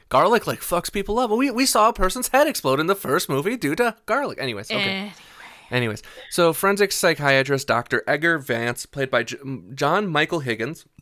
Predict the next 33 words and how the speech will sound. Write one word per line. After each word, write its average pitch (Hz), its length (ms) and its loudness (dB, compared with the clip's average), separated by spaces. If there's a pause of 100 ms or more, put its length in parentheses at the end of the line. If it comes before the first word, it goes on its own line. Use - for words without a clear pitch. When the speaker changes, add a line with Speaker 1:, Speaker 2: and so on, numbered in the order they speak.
(220)
Speaker 1:
who, 143 420 0 (180)
uh, 127 100 0
you 120 160 -4
probably 131 280 0
remember 117 340 -2
from 113 180 -6
Pitch 117 220 -8
Perfect. - 480 -8
Um, 113 400 -8
Speaker 2:
Yeah, 202 260 -6 (280)
yeah. - 240 -12 (200)
He's 214 400 -10
one 208 80 -6
of 175 140 -10
the, 156 280 -16 (320)
uh, 151 300 -10 (100)
judges 208 580 -10
or, 170 220 -8
like, 165 160 -10
announcers. 165 640 -10
Speaker 1:
Yeah, 139 100 2
he's 170 180 0
been 196 120 2
in 139 100 2
a 123 60 0
bunch 113 220 -2
of 110 100 -8
other 104 200 -6
stuff - 280 -4
too, 110 180 -4
but 107 180 -2
Speaker 2:
He-, 277 40 0
Speaker 1:
I, 117 160 4